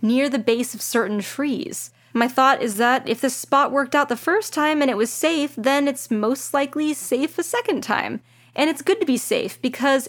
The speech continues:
it's estimated that around sixty percent of predatory sloth deaths happen while they're going to the bathroom.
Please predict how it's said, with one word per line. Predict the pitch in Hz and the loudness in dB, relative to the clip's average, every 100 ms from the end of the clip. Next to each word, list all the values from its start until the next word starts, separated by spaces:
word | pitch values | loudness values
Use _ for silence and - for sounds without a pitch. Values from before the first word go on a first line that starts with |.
| - | -4
it's | 262 285 | -2 -2
estimated | 285 392 349 359 339 | -2 0 0 0 2
that | 285 - | 2 2
around | 233 240 233 226 | 0 2 0 -2
sixty | - - 302 - 349 | -6 -8 -8 -8 -6
percent | 285 254 - 233 254 | -4 -4 0 0 0
of | 208 | -8
predatory | - 220 226 - 226 233 240 | -4 -2 -2 -2 -2 0 -2
sloth | - 311 175 185 - | -4 -2 -2 -2 0
deaths | 277 294 - - _ _ | 0 0 -6 -14 _ _
happen | - 349 349 349 | -4 -2 0 0
while | 294 277 294 | 4 4 4
they're | 320 | 0
going | 277 277 285 | 0 0 -2
to | - | -2
the | 277 | -4
bathroom. | 254 294 302 - 220 190 180 | 0 0 -2 -2 -2 -2 -4